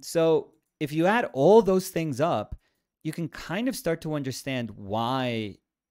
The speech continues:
the representa-, like, the representation of women was, you know, exactly what we got from Western art.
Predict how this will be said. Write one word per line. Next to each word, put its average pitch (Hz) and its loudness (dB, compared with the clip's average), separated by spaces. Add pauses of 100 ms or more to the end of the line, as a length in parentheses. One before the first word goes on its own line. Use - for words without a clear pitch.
the 117 -8
representa-, 117 -4
like, 110 -6 (180)
the 143 -4
representation 120 -4
of 98 -14
women 110 -4 (480)
was, 120 0 (100)
you 120 -6
know, 110 -6
exactly 120 -2
what 110 -2
we 107 -4
got 104 -4
from 104 -10
Western 98 -8
art. 92 -12